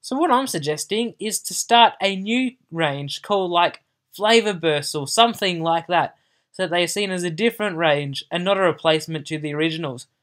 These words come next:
Because, as the saying goes, if it isn't broken, don't fix it. And finally, the third objective. The goal is to convince forty percent of parents to purchase the new and improved Shapes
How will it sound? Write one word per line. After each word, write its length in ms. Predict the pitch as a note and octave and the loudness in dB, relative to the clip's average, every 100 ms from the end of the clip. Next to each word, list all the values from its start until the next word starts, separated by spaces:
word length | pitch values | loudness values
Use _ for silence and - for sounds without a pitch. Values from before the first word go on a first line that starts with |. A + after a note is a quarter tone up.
| _ | _
Because, 420 | D#3 D#3+ F3+ - - | -6 -2 -2 -2 -2
as 200 | F3 F3+ | 0 0
the 100 | F3 | -2
saying 360 | F3 G3 G3+ | 0 2 2
goes, 440 | G#3 G#3 D#3+ E3 - _ _ _ _ | 2 4 4 0 -6 _ _ _ _
if 80 | D#3 | -6
it 80 | F3+ | -4
isn't 240 | F#3 D#3+ | -4 -4
broken, 560 | F3 G#3 G#3 D3 F#3 - _ _ _ | 0 2 2 -2 -6 -10 _ _ _
don't 320 | F3 F#3+ B2+ | 0 0 -2
fix 340 | - A3+ - | -2 -2 -2
it. 220 | E3 B2+ - _ _ _ _ | -4 -6 -8 _ _ _ _
And 180 | - E3 | -12 -4
finally, 440 | - G3+ G#3+ G#3+ F3+ | 4 6 6 2 0
the 80 | |
third 340 | D#3+ - A3 G#3 | -2 2 4 4
objective. 680 | F#3 C#3 F#3+ - D3+ A#2+ - _ _ | 2 0 -2 -2 -10 -10 -14 _ _
The 100 | F3 | -4
goal 340 | F#3 A#3 A3+ | 6 6 6
is 220 | G3+ F3 - | 2 -2 -6
to 320 | - F#3 D3 - _ | -6 -4 -6 -10 _
convince 480 | F3 E3+ F#3+ F#3 - | -10 -4 -2 -2 -4
forty 320 | - G3+ A3 | -2 0 -2
percent 400 | G#3+ - F#3+ F3 | -4 -6 -4 -4
of 160 | D#3 D3 | -10 -4
parents 520 | G3 G3+ D#3+ E3 - _ - | 4 6 4 0 -8 _ -12
to 80 | E3 | -12
purchase 580 | - G#3 A3 - D#3 | -2 0 2 0 -6
the 140 | - E3 | -6 -8
new 180 | F3 G3 | -4 -4
and 100 | F#3 | -4
improved 440 | D#3+ C#3+ F#3 F#3 | -6 -2 -2 -2
Shapes 420 | - C#3 D#3+ D#3 | -4 -4 -4 -6